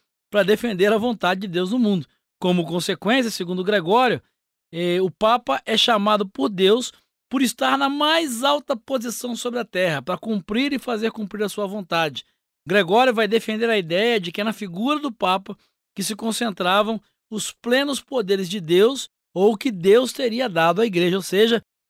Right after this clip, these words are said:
ele confere à figura do Papa esse poder também, além do espiritual, o poder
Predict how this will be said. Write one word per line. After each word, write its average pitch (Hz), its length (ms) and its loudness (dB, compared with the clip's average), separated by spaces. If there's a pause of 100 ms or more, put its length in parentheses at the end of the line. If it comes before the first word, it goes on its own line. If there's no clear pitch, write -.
(120)
ele 175 160 0
confere 226 600 2
à 202 60 4
figura 208 420 0
do 233 100 -2
Papa 208 440 0
esse 208 180 -4
poder 190 480 0 (380)
também, 214 420 2
além 220 240 4
do 233 80 0
espiritual, 208 720 0 (360)
o 180 60 -12
poder 190 540 2